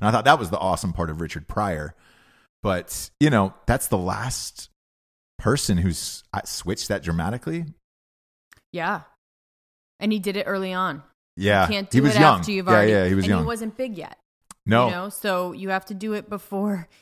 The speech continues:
Speaker 2: you know, you have to get the tattoos, the sleeve, before people see you without the sleeve.
Speaker 1: Right, right, right.
Speaker 2: You know what I'm saying? When, when enough people have seen you completely no tats,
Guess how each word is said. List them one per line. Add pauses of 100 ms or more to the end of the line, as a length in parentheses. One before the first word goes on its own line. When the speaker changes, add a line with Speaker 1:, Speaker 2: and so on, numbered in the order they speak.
Speaker 2:
you
know,
you
have
to
get
the
tattoos,
the (100)
sleeve,
before
people
see
you
without
the
sleeve. (320)
Speaker 1:
Right,
right,
right.
Speaker 2:
You
know
what
I'm
saying?
When, (100)
when
enough
people
have
seen
you (500)
completely
no
tats,